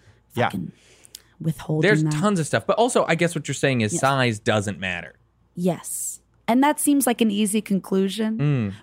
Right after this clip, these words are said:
Speaker 2: but it took me a long time to figure it
Speaker 3: Yeah.
Speaker 2: out. All
Speaker 3: I,
Speaker 2: right.
Speaker 3: it's something I still struggle with.
Speaker 2: Mm.
Speaker 3: I have the opposite problem as your
Speaker 2: Mm.
Speaker 3: husband. My penis is so big that it pretty much is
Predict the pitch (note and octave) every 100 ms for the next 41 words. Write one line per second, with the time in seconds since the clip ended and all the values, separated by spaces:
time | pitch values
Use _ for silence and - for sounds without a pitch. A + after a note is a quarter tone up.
0 | - G#3 G#3 C#4+ - C4+ B3+ B3+ B3+ C4
1 | B3+ C#4 B3+ A#3 - F#3 E3+ - G3 G3
2 | F#3 E3+ C#3+ - - - - E3 D3 E4
3 | C4 A#3 F3+ A3 - G#2+ F#2+ F#2+ F#2 F2+
4 | E2+ D#2+ - - F#3+ F#3 D#3+ _ - E3+
5 | C3 C3 B2 A#2+ G#2+ - F#2 E2 - _
6 | G#2+ G#2 G2 F#2+ F#2+ - G2+ G3+ G3+ F3
7 | - - _ _ - - C3+ D#3+ D3 B2+
8 | A#2 - - A#2 G2+ A2 G2+ G2 G2+ G2+
9 | _ _ - G3 C3+ A#2+ G2+ A2+ G2+